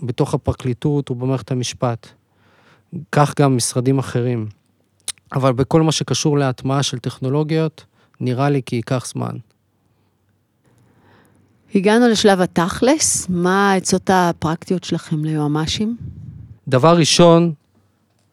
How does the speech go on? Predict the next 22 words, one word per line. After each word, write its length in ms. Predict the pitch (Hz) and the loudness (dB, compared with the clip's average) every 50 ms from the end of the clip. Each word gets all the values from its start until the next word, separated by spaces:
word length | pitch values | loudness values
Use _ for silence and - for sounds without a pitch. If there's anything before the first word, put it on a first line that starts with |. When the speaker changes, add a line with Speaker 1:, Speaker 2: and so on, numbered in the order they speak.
| _ _ - | _ _ -2
Speaker 1:
ליישם 800 | 139 135 131 131 117 - - - 170 170 170 165 160 160 151 135 - - - 135 | 0 2 4 4 4 4 4 6 6 8 8 8 6 4 0 -4 -6 0 2 2
אמצעים 540 | 135 120 - - - 135 143 156 160 160 | 2 4 2 2 2 4 4 4 4 4
להגנה 440 | 151 143 135 120 131 131 139 143 147 | 2 2 0 0 0 2 2 2 2
על 80 | 147 143 | 2 2
נתונים. 520 | 135 120 - 131 127 131 131 127 117 110 104 - _ _ _ _ _ _ - | 0 0 0 0 0 2 2 0 0 -2 -6 -12 _ _ _ _ _ _ -4
לוודא 340 | 120 123 117 135 127 151 147 | -2 0 0 2 2 2 2
כי 160 | - - 147 | 2 0 0
ננקטים 480 | 147 139 127 - 147 131 - 151 147 147 | 0 0 0 0 -2 -2 0 2 2 2
אמצעים 440 | 139 - - - 147 147 147 147 | 0 0 0 2 2 4 4 2
נאותים 420 | 147 143 131 117 - 156 151 147 147 | 2 2 0 0 0 0 0 2 2
להגנה 360 | 139 135 127 135 135 143 143 | 0 0 0 0 0 0 0
על 120 | 139 139 | 0 0
נתונים 380 | 131 117 - 135 135 143 143 143 | -2 -2 -2 -2 0 0 2 0
אישיים 540 | 131 - - - 131 135 139 143 151 147 139 131 | 0 -2 -2 0 0 0 0 0 -2 -4 -8 -10
שמעובדים 720 | - - - 139 131 131 127 123 120 131 127 123 147 147 143 | -10 -6 -2 0 2 2 2 2 0 0 2 4 4 4 4
על 100 | 131 131 | 2 2
ידי 160 | 120 131 131 | 2 0 0
מערכות 500 | 127 127 120 110 104 - 143 139 - - - | 0 0 -2 -4 -4 -4 -4 -4 -4 -2 -2
איי 180 | 131 135 127 | -2 -2 0
איי. 240 | 127 123 120 117 110 101 - _ _ _ _ _ _ _ _ _ _ _ _ | 0 -2 -2 -2 -4 -6 -10 _ _ _ _ _ _ _ _ _ _ _ _
צריך 400 | - - 139 135 160 160 - - | -4 -2 0 2 2 0 2 0
לזכור 640 | 165 131 - - - - 156 151 147 151 156 160 147 | 0 0 0 -2 2 4 6 6 6 4 2 0 -4